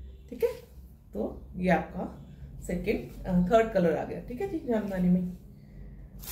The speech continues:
नेक्स्ट जो है greenish tone में है color,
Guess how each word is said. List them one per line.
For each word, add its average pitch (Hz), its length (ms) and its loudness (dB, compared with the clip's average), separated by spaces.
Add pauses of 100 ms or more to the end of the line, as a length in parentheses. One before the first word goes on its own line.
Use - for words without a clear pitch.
(580)
नेक्स्ट 247 320 4
जो 294 100 0
है 302 220 8
greenish 262 360 4
tone 277 180 4
में 262 140 4
है 277 180 2
color, 269 360 0